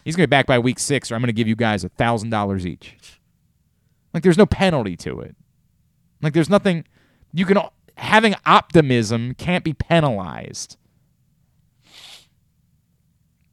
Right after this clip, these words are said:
So we'll see. I hope he's right. But even if he does get on the field sooner than we thought, he's still a rookie. And he's still a rookie coming off a significant injury.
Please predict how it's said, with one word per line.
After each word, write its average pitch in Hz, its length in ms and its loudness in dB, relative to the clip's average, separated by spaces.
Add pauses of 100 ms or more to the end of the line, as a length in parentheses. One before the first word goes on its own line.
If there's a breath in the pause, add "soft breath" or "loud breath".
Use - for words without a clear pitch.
So - 160 -14
we'll 160 100 -8
see. - 380 -4
I 139 100 0
hope 196 300 4 (100)
he's 143 200 -4
right. 190 320 -4 (180)
But 196 180 -2
even 226 300 2
if 202 100 0
he 185 120 -4
does 226 280 2
get 175 140 0
on 113 160 0
the 104 80 -6
field 101 400 -6
sooner 120 360 -2
than 98 200 -4
we 98 100 -4
thought, 90 380 -8 (600)
he's 180 200 -4
still 208 180 4
a 202 60 4
rookie. 101 580 2 (1500)
And 185 100 4
he's 180 100 2
still 208 160 4
a 180 40 4
rookie 190 220 4
coming 175 260 0
off 151 160 0
a 175 60 0
significant 147 480 -2
injury. 123 580 -2